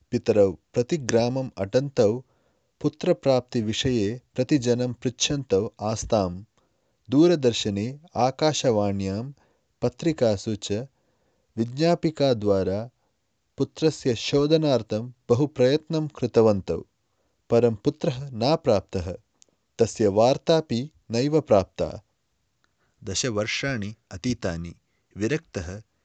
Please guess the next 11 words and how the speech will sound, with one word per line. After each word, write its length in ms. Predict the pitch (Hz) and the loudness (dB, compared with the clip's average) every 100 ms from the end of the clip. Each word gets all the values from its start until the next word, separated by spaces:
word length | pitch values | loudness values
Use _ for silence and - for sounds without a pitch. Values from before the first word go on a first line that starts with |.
| _ _ | _ _
इव 220 | 98 92 | -8 -8
पिता 520 | 82 107 139 107 107 - _ _ - - | -8 -6 -4 -4 -6 -14 _ _ -20 -8
काशीयात्रां 840 | 101 120 139 110 95 - 95 104 | -6 -4 -4 -2 -4 -4 -6 -4
गतवान्। 440 | 90 95 87 85 85 _ _ _ _ _ - | -6 -6 -8 -10 -14 _ _ _ _ _ -10
तत्र 280 | 104 - 92 | -10 -6 -6
सः 300 | - 95 92 | -4 -6 -6
गङ्गातटे 840 | 90 101 127 151 127 104 98 127 _ _ _ - | -8 -6 -4 -4 -4 -6 -6 -8 _ _ _ -12
इतस्ततः 880 | 117 160 160 - 123 - 98 90 110 _ _ _ _ _ | -8 -6 -6 -6 -6 -6 -8 -8 -14 _ _ _ _ _
सञ्चरन् 580 | - 113 135 135 101 113 - | -10 -8 -6 -6 -6 -10 -8
आसीत्। 500 | 92 90 87 82 - _ _ _ _ _ - | -8 -8 -8 -10 -14 _ _ _ _ _ -10
एकस्मिन् 580 | 110 147 156 - 120 95 | -6 -4 -6 -8 -8 -10